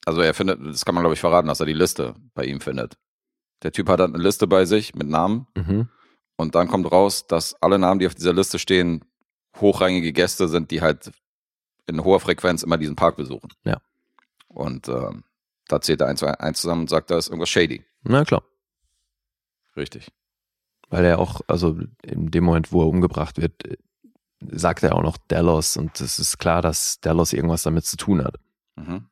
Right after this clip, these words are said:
Speaker 2: Ja, und dann geht's drum, rauszufinden, wer den getötet hat und was da dahinter steckt. Naja, und der Einzige, der es wirklich aus dem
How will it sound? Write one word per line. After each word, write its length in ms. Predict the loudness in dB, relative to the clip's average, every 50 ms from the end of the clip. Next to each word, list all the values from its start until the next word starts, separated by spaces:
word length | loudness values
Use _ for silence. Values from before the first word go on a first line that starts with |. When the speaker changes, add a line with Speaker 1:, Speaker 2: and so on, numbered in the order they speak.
| _ _ _ _ _ _ _ _ _ _ _ _ _ _ _ _ _ _ _ _ _
Speaker 2:
Ja, 80 | 0 2
und 120 | 2 2 2
dann 100 | 0 -2
geht's 220 | -2 -4 -6 -6
drum, 340 | -2 2 2 2 2 2 0 -4 _ _ _ _ _ _ _ 0
rauszufinden, 560 | 0 0 0 0 -2 -4 -4 -4 -2 -4 0 2
wer 100 | 2 4
den 120 | 4 2
getötet 380 | 0 0 -4 -4 -2 -2 -2 -4
hat 60 | -6
und 140 | -10 -8 -6
was 140 | -6 -6 -6
da 100 | -6 -8
dahinter 300 | -8 -8 -8 -8 -10 -10
steckt. 260 | -10 -12 -16 -18 -20 -20 _ _ _ _ _ _ _ _ _ _ _ _ _ _ _ _ _ _ _ _ _ _ _ _ _ _ _ _ _ _ _ _ _ _ _ _ _ _ _ _ _ _ _ _ _ _ _ _ _ _ _ _ _ _ _ _ _ _ _ _ _ _ _ _ _
Naja, 160 | 2 4 4 4
und 180 | 4 4 4
der 120 | 4 6 6
Einzige, 420 | 4 4 4 4 6 6 6 6
der 200 | 8 8 8 8
es 160 | 6 4 2
wirklich 500 | 2 2 4 4 2 0 0 -4 -6 -2
aus 200 | 0 0 2 2
dem 340 | 2 4 4 4 4 2 0